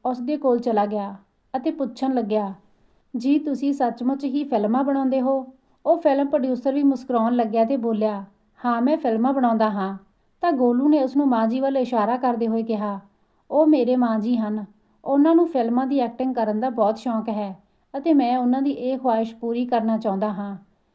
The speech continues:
ਜੇਕਰ ਇੱਕ ਛੋਟਾ ਜਿਹਾ ਰੋਲ ਤੁਸੀਂ ਉਸ ਨੂੰ ਦੇ ਦੇਵੋ, ਤੁਹਾਡੀ ਬਹੁਤ ਮਿਹਰਬਾਨੀ ਹੋਵੇਗੀ।"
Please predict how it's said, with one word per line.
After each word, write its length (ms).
ਜੇਕਰ 300
ਇੱਕ 260
ਛੋਟਾ 300
ਜਿਹਾ 280
ਰੋਲ 340
ਤੁਸੀਂ 280
ਉਸ 180
ਨੂੰ 180
ਦੇ 180
ਦੇਵੋ, 420
ਤੁਹਾਡੀ 420
ਬਹੁਤ 320
ਮਿਹਰਬਾਨੀ 600
ਹੋਵੇਗੀ।" 520